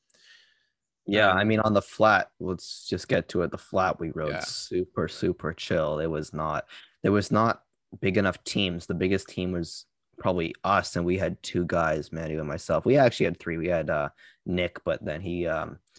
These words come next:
Speaker 1: dropped off early on. So we really only had two at, um, for the second half of the race. And, um,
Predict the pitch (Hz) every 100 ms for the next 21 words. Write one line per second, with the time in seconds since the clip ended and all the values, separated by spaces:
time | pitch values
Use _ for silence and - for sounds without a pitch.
0 | _ _ - 85 - 80 90 - - 85
1 | 82 82 76 - 87 92 101 104 92 92
2 | 90 80 - 95 90 85 _ - _ -
3 | 87 _ _ _ _ 95 80 80 76 -
4 | _ _ - - 85 76 73 - 85 -
5 | 90 - 85 85 - 82 73 82 80 -
6 | 78 76 - - _ _ - _ _ 92
7 | 82 78 73 73